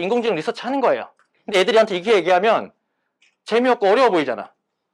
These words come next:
근데 제가 그래서 앞에다 이거 하나 넣었잖아요. 닌텐도라고. 이거 듣는 순간 하고 싶거든. 재밌고. 실제로는 이거 할 건데. 그래서 닌텐도에 대해서 리서치를 해요. 그럼 아이들이, "어, 내 닌텐도 좋아하고 원하는데? 아, 한번 해봐야죠." 어차피 관심 있었는데 마침 배우네.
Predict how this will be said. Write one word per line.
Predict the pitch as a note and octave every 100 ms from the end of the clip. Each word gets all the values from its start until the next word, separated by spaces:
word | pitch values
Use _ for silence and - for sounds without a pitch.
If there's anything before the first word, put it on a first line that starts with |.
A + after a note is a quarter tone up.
| _ _ _
근데 | F3 G#3+
제가 | - B3+
그래서 | A3+ G3+
앞에다 | E3 G#3
이거 | F#3
하나 | A3+
넣었잖아요. | C#3+ C#3+ C3+ - -
닌텐도라고. | E3 F3+ C#3+ G2+ F2+ - - _ _ _ _ -
이거 | A3 A3+
듣는 | A3+ A#3 B3
순간 | A3+ F#3+
하고 | G3
싶거든. | E3+ - G#2 -
재밌고. | D3 C3 G2+ F2+ - _ _ _ -
실제로는 | E4+ D4 C#4 A#3
이거 | E3+ G3+
할 | -
건데. | A2+ G2 - _ _ _ _ _ _
그래서 | - G#3+
닌텐도에 | D3+ A3+ C#4+ D#4 C#4 B3
대해서 | G3+ E3+
리서치를 | D3 D#3+ F3
해요. | A3 C#3 G2 _
그럼 | G#3+
아이들이, | C#3+ G3 G#3+ G#3
"어, | A#3
내 | G3
닌텐도 | C#3+ E3+ A#3
좋아하고 | - D3+ D#3 C#3+ _ _ _ _
원하는데? | C3+ D3 E3+ B2+ G2+ E3+ _ _
아, | -
한번 | F#3+ A#3+ G3
해봐야죠." | C4 F#3+ G#2+ G2
어차피 | - G#3+ C#4+ -
관심 | F#3+ G3+ F#3+
있었는데 | G3+ F#3 E3+
마침 | C#3 C3 E3
배우네. | B2 A2+ B2+